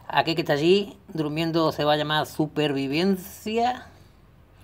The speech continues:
o Superviviente. ¿Mm? Y esta se va a llamar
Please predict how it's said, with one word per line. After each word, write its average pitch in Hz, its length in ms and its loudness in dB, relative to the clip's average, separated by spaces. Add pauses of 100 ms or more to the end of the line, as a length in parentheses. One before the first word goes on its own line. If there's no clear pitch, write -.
(760)
o 151 100 -4
Superviviente. 131 920 -4 (1900)
¿Mm? 165 180 -10 (2000)
Y 156 240 0
esta 190 560 2 (200)
se 143 120 0
va 151 80 8
a 160 60 6
llamar 185 500 0